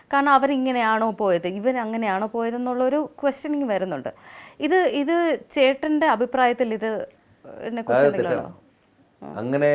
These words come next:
Speaker 2: പിന്നെ മലയാളിയായി അല്ലെങ്കിൽ നമ്മൾ ഇത്രയും സീസണിൽ കണ്ട സ്ത്രീകളൊന്നും അങ്ങനെ ചെയ്യുന്നവരാണെന്ന് ഞാൻ കരുതുന്നില്ല.
Speaker 1: ഉം.
Speaker 2: അത് ഓരോരുത്തരുടെ point of view ആണ്. എൻ്റെ സീസണിൽ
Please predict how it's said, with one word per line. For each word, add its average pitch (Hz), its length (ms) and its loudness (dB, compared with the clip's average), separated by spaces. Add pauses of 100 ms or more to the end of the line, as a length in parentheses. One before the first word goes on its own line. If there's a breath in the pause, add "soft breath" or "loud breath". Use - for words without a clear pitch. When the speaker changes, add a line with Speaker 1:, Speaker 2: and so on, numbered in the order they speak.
(120)
Speaker 2:
പിന്നെ 117 320 -4 (100)
മലയാളിയായി 110 800 -2
അല്ലെങ്കിൽ 120 280 -8
നമ്മൾ 107 140 -8
ഇത്രയും 113 340 -6
സീസണിൽ 113 440 -8
കണ്ട 113 220 -8
സ്ത്രീകളൊന്നും 107 680 -8
അങ്ങനെ 117 240 -8
ചെയ്യുന്നവരാണെന്ന് 117 540 -10
ഞാൻ 87 160 -8
കരുതുന്നില്ല. 95 460 -12
Speaker 1:
ഉം. 220 160 -8 (840 soft breath)
Speaker 2:
അത് 113 100 -4
ഓരോരുത്തരുടെ 160 440 2
point 156 260 0
of 151 100 2
view 120 120 -2
ആണ്. 101 120 -2
എൻ്റെ 214 340 0
സീസണിൽ 185 480 -4